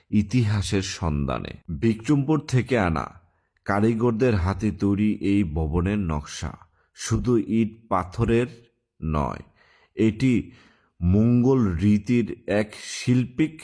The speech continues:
দলিল। প্রতিটি ফুলের নকশা, প্রতিটি বাঁক যেন ইতিহাসকে ধরে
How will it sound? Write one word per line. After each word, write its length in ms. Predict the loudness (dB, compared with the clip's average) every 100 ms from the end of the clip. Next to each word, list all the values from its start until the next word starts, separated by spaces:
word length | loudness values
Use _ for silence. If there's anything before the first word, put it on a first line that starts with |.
| -10 0
দলিল। 420 | 2 4 2 0 -6 -14 _ _ _ _
প্রতিটি 420 | -2 0 0 2 0
ফুলের 520 | 0 -4 0 2 2 0 -8 -6
নকশা, 580 | -4 -4 -6 -8 -6 -8 -12 _ _ -2
প্রতিটি 380 | -2 -2 -2 -2
বাঁক 400 | -2 0 -2 -2 -6 -14 -4
যেন 220 | 0 0 -2 -8 -6
ইতিহাসকে 920 | -6 -2 0 0 -2 -4 -12 -4 -4 -4 -10 -20 _ -4
ধরে 300 | 2 4